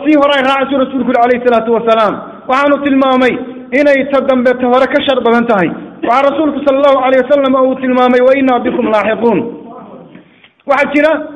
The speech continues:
aayaad Qur'aan ah, aayaadkaasoo ku cad rasuulku inuu dhimanayo calayhi salaatu wasalaam baa lagu caddeeyey.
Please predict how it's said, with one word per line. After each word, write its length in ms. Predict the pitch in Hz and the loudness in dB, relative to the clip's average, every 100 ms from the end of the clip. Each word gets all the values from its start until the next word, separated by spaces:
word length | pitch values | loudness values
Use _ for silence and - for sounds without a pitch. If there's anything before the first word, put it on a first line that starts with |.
| - - - | -18 -20 -10
aayaad 380 | - 262 311 302 | -2 2 2 2
Qur'aan 380 | 269 277 302 285 | -2 0 0 2
ah, 100 | 269 180 - - - - | 0 -4 -10 -18 -20 -12
aayaadkaasoo 720 | - 262 320 302 302 302 311 294 | -2 0 2 0 0 0 2 0
ku 100 | 302 | 0
cad 220 | 302 294 | 0 0
rasuulku 400 | 269 262 302 285 285 | -2 -2 -2 0 0
inuu 160 | 285 | 0
dhimanayo 320 | 269 277 285 277 | 2 2 2 2
calayhi 320 | 262 269 269 | 0 0 -2
salaatu 240 | 262 247 254 | 0 0 0
wasalaam 340 | 247 262 277 | 2 2 2
baa 120 | 269 | 2
lagu 140 | 262 262 | 2 0
caddeeyey. 540 | 254 226 233 226 214 | 0 0 0 2 2